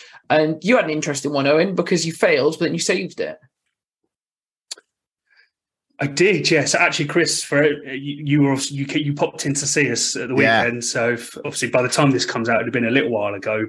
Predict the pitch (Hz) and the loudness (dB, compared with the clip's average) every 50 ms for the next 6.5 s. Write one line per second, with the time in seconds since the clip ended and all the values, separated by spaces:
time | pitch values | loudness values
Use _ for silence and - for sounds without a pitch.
0 | - - 123 117 - - - - - 131 123 123 123 120 120 123 123 120 - - | -4 -2 -2 -2 -2 -2 -4 -2 2 2 2 2 2 2 2 2 0 0 -2 -4
1 | - _ _ _ _ _ - - - - - - - - - _ - - 156 135 | -10 _ _ _ _ _ -20 -20 -20 -20 -20 -20 -20 -20 -20 _ -2 0 2 2
2 | 139 - 151 160 160 147 147 - 160 143 135 139 135 113 101 - - - - - | 2 4 4 4 4 4 2 2 2 4 4 4 4 2 0 -2 -8 -14 -12 -10
3 | 113 110 - - 120 113 110 - - - _ _ _ _ _ _ - - 110 110 | -10 -8 -6 -4 -4 -4 -6 -8 -14 -20 _ _ _ _ _ _ -8 -6 -4 -2
4 | 110 110 107 110 110 110 98 113 117 - 127 117 117 120 123 147 143 143 131 - | -2 -2 -2 -2 -2 -2 -4 -6 -6 -6 -4 -4 -2 0 2 2 2 2 0 0
5 | - - 127 117 120 120 - - - 147 - - - - - 120 104 98 95 95 | 0 0 -2 -4 -4 -6 -4 -2 -2 -2 -4 -4 -4 -2 -2 0 0 -2 0 0
6 | 95 90 92 95 - - - - - | -2 -2 -2 -2 -4 -4 -4 -8 -14